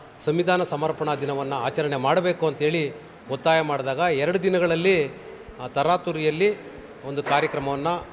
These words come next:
ಹಮ್ಮಿಕೊಂಡು ಬಹಳ, ಆ, ಅಚ್ಚುಕಟ್ಟಾಗಿ ಕಾರ್ಯವನ್ನು ನಿರ್ವಹಿಸಿದ್ದಾರೆ. ಈ ಕಾರ್ಯಕ್ರಮದ ಉದ್ಘಾಟನೆಗೆ ಮಾನ್ಯ ಶಾಸಕರು ಆಗಮಿಸಬೇಕಾಗಿತ್ತು. ಆ, ಅವರು, ಆ, ಬಿ-, ಏನು ವಿಧಾನಸೌಧದಲ್ಲಿ ಒಂದು,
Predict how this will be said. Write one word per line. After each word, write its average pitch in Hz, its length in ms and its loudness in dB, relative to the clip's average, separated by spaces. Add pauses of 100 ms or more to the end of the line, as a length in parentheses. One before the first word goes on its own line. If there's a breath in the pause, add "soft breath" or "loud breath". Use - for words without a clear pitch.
(120)
ಹಮ್ಮಿಕೊಂಡು 160 400 0
ಬಹಳ, 143 180 2
ಆ, 123 1040 -4
ಅಚ್ಚುಕಟ್ಟಾಗಿ 170 600 0
ಕಾರ್ಯವನ್ನು 156 680 0 (320)
ನಿರ್ವಹಿಸಿದ್ದಾರೆ. 147 540 0 (400)
ಈ 170 180 0
ಕಾರ್ಯಕ್ರಮದ 190 580 2
ಉದ್ಘಾಟನೆಗೆ 180 680 0
ಮಾನ್ಯ 160 300 0
ಶಾಸಕರು 165 680 0 (300)
ಆಗಮಿಸಬೇಕಾಗಿತ್ತು. 143 880 0 (560)
ಆ, 139 40 -8 (400)
ಅವರು, 151 400 2 (520)
ಆ, 131 160 -6
ಬಿ-, 131 460 -2
ಏನು 160 160 2
ವಿಧಾನಸೌಧದಲ್ಲಿ 160 640 0
ಒಂದು, 151 360 -2